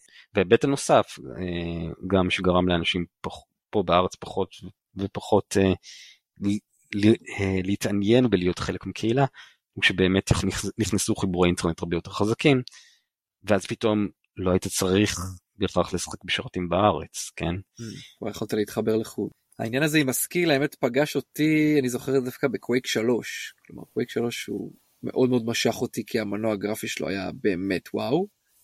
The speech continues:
Speaker 2: והמון משחקים אחריו גם השתמשו בו אחר כך, זה היה ממש, אה, שם קוד לקדמת הטכנולוגיה במנועים, אבל היה מאוד מאוד קשה. כלומר, אני זוכר את עצמי,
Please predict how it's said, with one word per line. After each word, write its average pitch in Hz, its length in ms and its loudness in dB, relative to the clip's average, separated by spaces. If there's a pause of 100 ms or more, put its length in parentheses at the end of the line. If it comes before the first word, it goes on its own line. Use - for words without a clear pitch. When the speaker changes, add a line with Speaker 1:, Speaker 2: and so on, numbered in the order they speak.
(200)
Speaker 2:
והמון 113 300 0
משחקים 117 420 -2
אחריו 110 400 -2
גם 107 140 0
השתמשו - 520 -4
בו 110 140 0
אחר - 240 -6
כך, 170 180 -2 (200)
זה - 100 -10
היה 107 100 -6
ממש, - 380 -8
אה, - 140 -20 (240)
שם 107 280 0
קוד 110 260 4 (920)
לקדמת 120 380 0
הטכנולוגיה 113 500 -2
במנועים, 113 320 2 (400)
אבל - 80 2
היה 127 60 6
מאוד 117 220 4
מאוד 110 180 -2
קשה. - 280 -6 (460)
כלומר, 113 140 -8
אני 104 60 -6
זוכר 131 260 -4
את 113 100 -4
עצמי, 110 520 -6